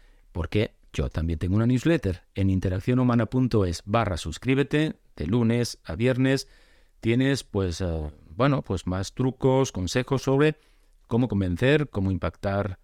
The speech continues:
con tu comunicación y, pues, ya sabes, y cómo convencer, por ejemplo, a tu pareja para ver juntos, por fin, ese ciclo de cine iraní que tanto te gusta.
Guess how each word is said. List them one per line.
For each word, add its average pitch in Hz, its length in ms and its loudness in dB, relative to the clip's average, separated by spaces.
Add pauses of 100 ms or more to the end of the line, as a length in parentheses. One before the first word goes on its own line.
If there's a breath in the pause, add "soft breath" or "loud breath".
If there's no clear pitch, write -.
con 95 140 -2
tu 85 80 -6
comunicación 101 840 -2 (600)
y, 80 580 2
pues, 67 200 -6
ya 64 80 -4
sabes, 78 280 -2
y 71 320 -4
cómo 85 220 -2
convencer, 90 300 -2
por 90 100 -4
ejemplo, 98 200 0
a - 20 -2
tu 101 80 -6
pareja 127 440 2 (360 soft breath)
para 101 160 -2
ver 92 100 -2
juntos, 117 480 0
por 90 240 -2
fin, 127 380 2
ese 107 560 0 (160)
ciclo 98 460 0
de 85 100 -4
cine 104 320 0
iraní 110 520 2
que 98 160 -2
tanto 98 460 -2
te 87 100 -2
gusta. 78 440 -6